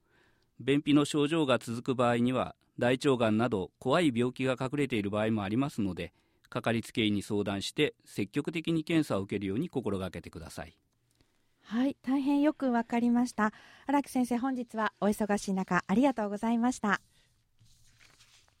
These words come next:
Speaker 1: ありがとうございました。
Speaker 2: 今日のこの時間は、草津立東医師会副会長で、荒木内科クリニック院長の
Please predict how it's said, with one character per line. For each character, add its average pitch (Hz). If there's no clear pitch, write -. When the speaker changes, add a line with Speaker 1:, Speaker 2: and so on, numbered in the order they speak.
Speaker 1:
あ 120
り 127
が 123
と 110
う 98
ご 98
ざ 98
い 92
ま 92
し -
た。 -
Speaker 2:
今 359
日 349
の 311
こ 277
の 269
時 254
間 247
は、 226
草 -
津 -
立 247
東 208
医 196
師 -
会 311
副 -
会 277
長 202
で、 185
荒 339
木 233
内 254
科 381
ク 359
リ 359
ニ 320
ッ -
ク 196
院 247
長 196
の 175